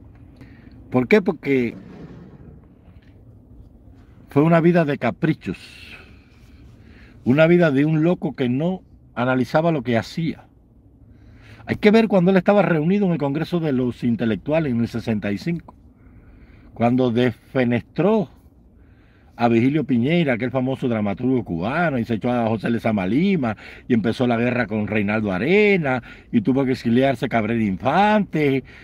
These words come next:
y, y tú no sabes nada.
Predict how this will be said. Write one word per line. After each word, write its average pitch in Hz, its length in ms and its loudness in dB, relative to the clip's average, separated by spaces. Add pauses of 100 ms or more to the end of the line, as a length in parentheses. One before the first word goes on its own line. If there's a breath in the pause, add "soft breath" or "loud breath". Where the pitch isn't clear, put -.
(200 loud breath)
y, 127 680 4 (220 loud breath)
y 117 120 2
tú 101 140 -2
no 180 80 4
sabes 208 320 6
nada. 233 840 6